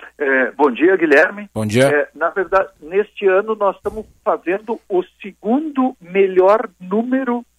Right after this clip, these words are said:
Speaker 1: é, de adesões em nível de loja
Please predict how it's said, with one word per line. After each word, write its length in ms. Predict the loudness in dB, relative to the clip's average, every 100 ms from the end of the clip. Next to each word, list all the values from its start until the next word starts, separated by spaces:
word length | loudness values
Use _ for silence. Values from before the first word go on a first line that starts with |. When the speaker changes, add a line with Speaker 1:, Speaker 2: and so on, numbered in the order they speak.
| _ _ _
Speaker 1:
é, 600 | -2 0 2 0 0 -2 -4
de 180 | 2
adesões 760 | 2 4 2 2 0 -2 -2 -4
em 100 | -6
nível 300 | -6 -4 -4
de 160 | 0 0
loja 420 | 2 4 2 2